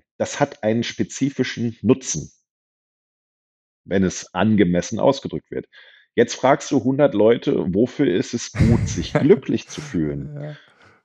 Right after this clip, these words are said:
Speaker 1: Und dann kriegst du natürlich auch ein paar gute Ideen, aber es wird wesentlich schwammiger.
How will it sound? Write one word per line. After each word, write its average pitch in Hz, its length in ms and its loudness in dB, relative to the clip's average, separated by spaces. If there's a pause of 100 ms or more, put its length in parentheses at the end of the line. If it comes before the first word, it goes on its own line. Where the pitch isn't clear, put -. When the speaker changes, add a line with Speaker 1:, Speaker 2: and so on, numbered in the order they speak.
(180)
Speaker 1:
Und 131 280 4
dann 131 120 4
kriegst - 260 2
du 156 40 4
natürlich 147 300 4
auch 175 160 6
ein 156 80 -2
paar 127 200 4
gute 135 280 0
Ideen, 113 640 2
aber 120 280 4
es - 180 -4
wird 131 280 0
wesentlich 135 840 0
schwammiger. 95 720 0